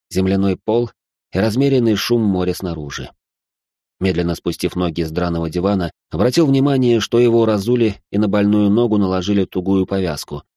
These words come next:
из-за которой ему в кошмарах снилась деревянная колодка, мешающая убегать от безымянного ужаса. Рядом с лежанкой стоял, прислонившись к столу, деревянный костыль,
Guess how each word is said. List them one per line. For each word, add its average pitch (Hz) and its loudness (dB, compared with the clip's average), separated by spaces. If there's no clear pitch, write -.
из-за 98 0
которой 113 2
ему 101 2
в 104 -2
кошмарах 113 0
снилась 104 0
деревянная 98 0
колодка, 98 -4
мешающая 85 -2
убегать 85 -4
от 82 -10
безымянного 80 -4
ужаса. 76 -10
Рядом 143 4
с - -4
лежанкой 135 2
стоял, 123 0
прислонившись 110 0
к - -12
столу, 110 -2
деревянный 101 0
костыль, 80 -6